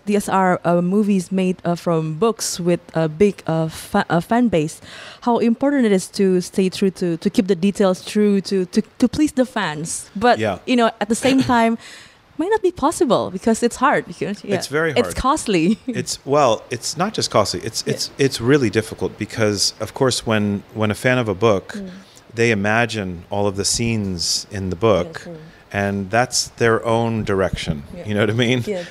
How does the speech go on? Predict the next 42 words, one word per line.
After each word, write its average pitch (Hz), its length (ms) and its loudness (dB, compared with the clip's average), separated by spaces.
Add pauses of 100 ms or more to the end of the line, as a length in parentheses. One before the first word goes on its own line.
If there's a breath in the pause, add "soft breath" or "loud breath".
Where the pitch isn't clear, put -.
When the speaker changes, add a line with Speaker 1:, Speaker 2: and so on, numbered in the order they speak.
Speaker 2:
That's 113 240 -2
their 117 240 2
own 113 320 0
art 104 280 0
direction. 95 500 -2
Speaker 1:
Yeah. 90 80 -4
Speaker 2:
That's - 200 -4
their 98 160 0 (120)
own 101 180 0
cinematography 95 1000 -2
in 92 200 -2
their 92 120 0
mind. 90 500 -2 (600 loud breath)
And 110 120 0
then 117 120 4
when 117 120 4
they 110 120 4
see - 160 2
something 113 340 0
different 113 340 0
on 92 100 2
the 85 40 0 (140)
screen, 104 460 0
it 107 140 -2
Speaker 1:
Mm. 98 100 -14
Speaker 2:
can 98 160 -2
be 98 260 0
very, 139 720 2
um, 98 380 4
disappointing. 87 720 -4 (100)
It - 120 -18
can 202 260 2
be. 82 200 -6 (100)
Speaker 1:
Yeah. 196 80 -14 (380 loud breath)
Speaker 2:
Um, 95 380 2 (140)
in 120 400 2
the 120 80 -8
case 170 360 2
of 104 140 -6
both 113 240 4 (140)
of 101 160 -4
those 98 360 2